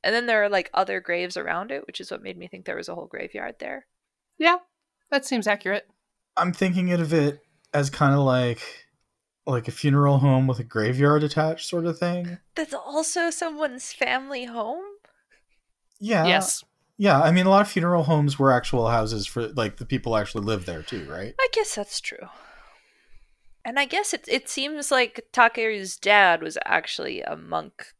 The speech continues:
Speaker 1: kind of guy.
Speaker 3: Yeah. Well, and, I mean, based on what I've seen in, in anime and whatnot, it, it seems normal for, uh, people who, like, maintain a shrine or whatever to live there, like,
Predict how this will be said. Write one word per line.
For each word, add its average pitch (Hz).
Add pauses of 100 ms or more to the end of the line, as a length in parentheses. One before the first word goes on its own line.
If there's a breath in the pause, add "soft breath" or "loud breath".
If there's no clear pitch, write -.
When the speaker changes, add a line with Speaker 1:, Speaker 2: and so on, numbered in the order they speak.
(160)
Speaker 1:
kind 165
of -
guy. - (1000)
Speaker 3:
Yeah. 107 (1000)
Well, 156
and, 151 (180)
I 147
mean, 139
based 156
on 143
what 120
I've 120
seen 104
in, 98
in 101
anime 104
and 98
whatnot, 95
it, -
it 131
seems 110
normal 104
for, 95 (460 soft breath)
uh, 95 (100)
people 104
who, 98 (340)
like, 92 (100)
maintain 101
a 95
shrine 98
or 95
whatever 90
to -
live 95
there, 87
like, 90